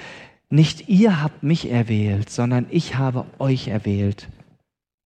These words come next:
Ich habe euch dazu bestimmt, dass ihr hinausgeht und reiche Frucht bringt.“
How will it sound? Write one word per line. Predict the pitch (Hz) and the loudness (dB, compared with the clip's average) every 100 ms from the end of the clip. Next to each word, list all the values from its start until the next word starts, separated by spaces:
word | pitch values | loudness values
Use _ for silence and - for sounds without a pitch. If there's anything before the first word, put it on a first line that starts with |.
| _ _ _ _ _ - | _ _ _ _ _ -4
Ich | 120 | 2
habe | 131 135 | 4 4
euch | 135 147 | 0 0
dazu | 139 - - 143 | 0 -2 -2 -2
bestimmt, | 127 - - 139 151 151 - - _ | -2 -4 0 2 2 -4 -10 -20 _
dass | 131 123 | -4 -2
ihr | 127 135 | 2 2
hinausgeht | 123 117 123 151 - - 147 151 | 4 2 2 2 -2 -2 0 0
und | - 110 107 | -4 -6 -2
reiche | 113 123 127 | 0 -2 -6
Frucht | - - 110 - | -8 -8 -8 -12
bringt.“ | - 90 95 - | -12 -12 -12 -16